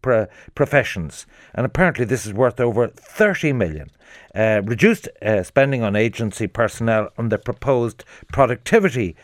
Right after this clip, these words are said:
measures, which seem somewhat vague.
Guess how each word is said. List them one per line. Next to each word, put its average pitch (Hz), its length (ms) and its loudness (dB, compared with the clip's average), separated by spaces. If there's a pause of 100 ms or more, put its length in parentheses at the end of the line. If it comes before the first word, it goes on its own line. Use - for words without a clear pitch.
(100)
measures, 98 560 -2
which 101 280 -8
seem 95 360 -6
somewhat 85 560 -6 (120)
vague. 82 580 -4